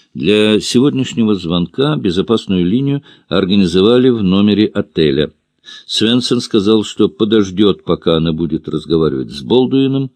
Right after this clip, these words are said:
в вестибюле. «Удачи!» — шёпотом пожелал он, уходя. «Мистер Болдуин», — начала Лесси, когда трубку на другом конце подняли после первого же гудка. «Ко мне попала информация, очень, по-моему, важная».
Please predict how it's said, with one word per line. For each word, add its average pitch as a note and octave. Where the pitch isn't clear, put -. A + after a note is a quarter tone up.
в C#2
вестибюле. D#2
«Удачи!» — -
шёпотом -
пожелал C2+
он, C2+
уходя. -
«Мистер C#3
Болдуин», — F2
начала C#2
Лесси, A2
когда F#2+
трубку A2+
на D#2+
другом E2+
конце D2+
подняли B2
после D2+
первого D#2+
же C2+
гудка. -
«Ко F2+
мне C#3+
попала C3+
информация, G2
очень, D3
по-моему, G2+
важная». A#1+